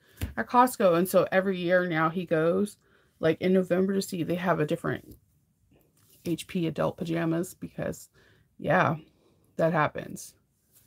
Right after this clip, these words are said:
There's, there's, <laughs> I like to give gag gifts to my husband. There's this, like,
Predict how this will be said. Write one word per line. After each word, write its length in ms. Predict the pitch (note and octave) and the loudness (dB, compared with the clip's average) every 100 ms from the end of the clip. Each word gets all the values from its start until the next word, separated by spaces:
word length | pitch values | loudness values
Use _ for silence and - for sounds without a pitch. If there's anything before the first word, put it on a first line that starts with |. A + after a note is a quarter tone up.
| _ _ _ _ | _ _ _ _
There's, 500 | A#3 G3+ G3 F#3+ - - | 0 4 4 4 -2 -6
there's, 360 | F#3+ G3 G#3+ A3+ A#3 A#3 D3+ D#3 - D4+ | 2 4 4 4 4 2 -2 -4 0 0
<laughs> 680 | F#4 A#4 - - - - | 0 -4 -8 -16 -20 0
I 100 | G#3 | 4
like 140 | G#3 A3+ | 4 4
to 100 | B3 | 0
give 240 | B3 G#3+ | 2 2
gag 260 | F3 E3 F3+ | 6 6 4
gifts 300 | F#3+ F#3+ - | 0 -2 -4
to 80 | F#3+ | -2
my 100 | E3 | 0
husband. 340 | E3+ F3+ F#3 | 0 2 2
There's 220 | F3 F#3 | 0 -2
this, 220 | F#3+ F#3 | -4 -2
like, 260 | F3+ D#3+ - | 2 2 2